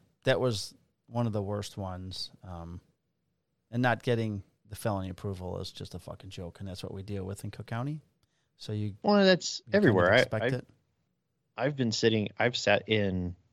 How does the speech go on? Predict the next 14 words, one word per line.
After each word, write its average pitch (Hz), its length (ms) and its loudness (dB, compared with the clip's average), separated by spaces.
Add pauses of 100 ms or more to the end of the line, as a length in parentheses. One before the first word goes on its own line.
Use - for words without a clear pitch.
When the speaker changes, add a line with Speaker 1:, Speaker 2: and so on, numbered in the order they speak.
(260)
Speaker 2:
courtrooms 82 600 0 (540)
where, 85 540 -2 (420)
um, 50 520 -10 (360)
A 104 120 4
D 95 260 6
As, 92 100 2 (140)
assistant 98 460 2
district - 340 0
attorneys, 87 480 0 (640)
will 107 180 6
sit 117 300 4
there, 82 280 6 (760)
and 95 320 4
I 110 340 4